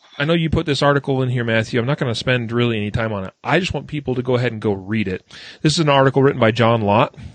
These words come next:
who is the founder and director or president or whatever of the Crime Prevention Research Center. It's a, it's a pretty good article. Uh, he goes in depth on, on a number of things. The title of it is How Gun-Free Zones Invite Mass Shootings.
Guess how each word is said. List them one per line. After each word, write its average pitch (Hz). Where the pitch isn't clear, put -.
who 123
is 110
the 117
founder 113
and 101
director 117
or 95
president 117
or 107
whatever 113
of 113
the 107
Crime 120
Prevention 113
Research 120
Center. 220
It's 131
a, 113
it's -
a 117
pretty 147
good 160
article. 127
Uh, 117
he 117
goes 123
in 123
depth 127
on, 120
on 117
a 120
number 120
of 110
things. 120
The 113
title 151
of 117
it 117
is 110
How 151
Gun-Free 135
Zones 117
Invite 117
Mass 113
Shootings. 120